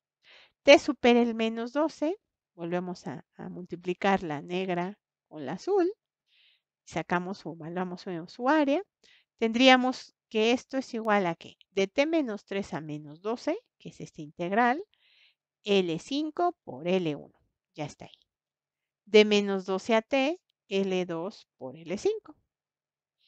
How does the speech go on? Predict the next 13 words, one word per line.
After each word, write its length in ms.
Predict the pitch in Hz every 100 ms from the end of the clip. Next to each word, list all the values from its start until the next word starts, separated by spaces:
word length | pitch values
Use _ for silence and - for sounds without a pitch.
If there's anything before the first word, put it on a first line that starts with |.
| _ _ _
De 220 | _ 175 170
T 340 | - 226 269
a 100 | 196
T 220 | - 165
más 240 | 165 156 -
tres, 480 | - 285 403 - _ _
L 340 | 190 180 165
dos 360 | 160 202 247 - _
por 200 | 139 156
L 240 | 175 156 -
cuatro. 360 | - - - _ _ _
Ahí 360 | 160 156 151
está. 260 | 151 _ _